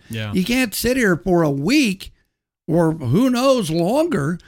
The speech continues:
Speaker 2: to try to figure out who the president of the United States is.
Speaker 1: Right.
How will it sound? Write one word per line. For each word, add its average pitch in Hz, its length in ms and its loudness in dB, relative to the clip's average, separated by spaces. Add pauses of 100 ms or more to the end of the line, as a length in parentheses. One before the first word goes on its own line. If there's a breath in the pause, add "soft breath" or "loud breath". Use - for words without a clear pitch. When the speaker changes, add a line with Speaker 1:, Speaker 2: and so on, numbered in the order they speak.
(360 soft breath)
Speaker 2:
to 151 80 -4
try 208 260 0
to 214 100 2
figure 226 300 -2
out 220 180 2
who 208 200 4
the 208 120 2
president 220 380 0
of 226 60 0
the 220 100 0
United 233 400 0
States 330 480 -2
is. 87 220 -8
Speaker 1:
Right. 117 340 -8